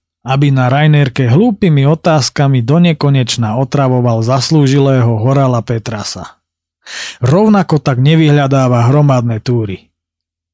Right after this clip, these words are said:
Tulák hľadá nielen samého seba a lôžko na noc v chrámoch lesov a hôr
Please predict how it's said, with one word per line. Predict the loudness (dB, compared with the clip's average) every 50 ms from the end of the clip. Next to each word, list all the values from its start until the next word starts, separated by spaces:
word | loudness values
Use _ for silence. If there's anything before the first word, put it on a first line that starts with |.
| _ _ -4
Tulák | 0 0 2 2 2 2 2 2
hľadá | 2 2 2 2 2 2 2 0 0 -2 -2 -6 -10 _ -2
nielen | 0 0 0 2 0 0 0 0
samého | -2 -2 -2 0 0 2 2 2 0 -2 -4
seba | -6 -10 -6 -4 -2 -2 0 -2 -2 -4 -4
a | -6 -4
lôžko | -2 0 0 0 0 -2 -4 -4 -2
na | -2 0 0 0 2
noc | 0 0 -2 -4 -8
v | -12
chrámoch | -10 -8 -6 -2 0 2 2 2 2 0 -2 -4 -8 -10 -6
lesov | -4 -2 -2 -2 -2 -2 -2 0 0 -2 -4
a | -6 -6 -4
hôr | -2 0 0 0 0 -2 -6 _